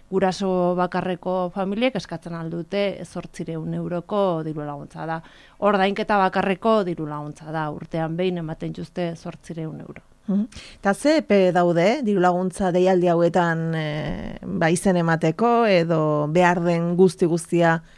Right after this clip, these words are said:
Speaker 2: igortzeko, Laura?
Speaker 1: Ba, e, hori familia ugarien kasuan dire, e, diru laguntzena, ezoiko diru laguntzen, e, deialdian da urriak hamabort,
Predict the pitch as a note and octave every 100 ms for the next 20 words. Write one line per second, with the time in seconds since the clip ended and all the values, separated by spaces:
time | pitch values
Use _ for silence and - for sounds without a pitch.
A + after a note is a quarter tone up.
0 | - - - F#3 E3+ E3+ - F3 E3+ F#3
1 | F3 E3 G3+ - _ _ _ _ - G#3
2 | G3+ G3 F#3+ F#3+ F#3+ F#3+ G3 G3 G3 F#3+
3 | G3+ F#3+ F#3+ G3 G#3 G#3+ G#3+ G#3+ G#3 G#3
4 | G#3 G#3+ - F#3+ D#3+ E3 E3+ F3+ G3 F#3+
5 | F#3+ F#3 F#3 F3+ F3 E3+ E3 D#3+ E3 D#3
6 | D#3+ E3+ F3 E3 E3+ F#3 F3+ F3 D3+ D#3+
7 | E3 - F#3 - F#3 F3+ F3+ F3+ F3+ F3+
8 | F3 F3+ F#3 - F#3+ F3+ F3 F3 F3 F#3
9 | - F3 E3+ E3+ E3+ E3+ E3+ E3+ E3+ E3+
10 | E3+ E3+ - _ - E3 F3+ F3+ F3+ F#3+
11 | G#3 A#3 A#3+ F3+ F3 F3 D#3 F3 F3 F3+
12 | E3+ E3+ F3 E3 E3 G#3 D4 -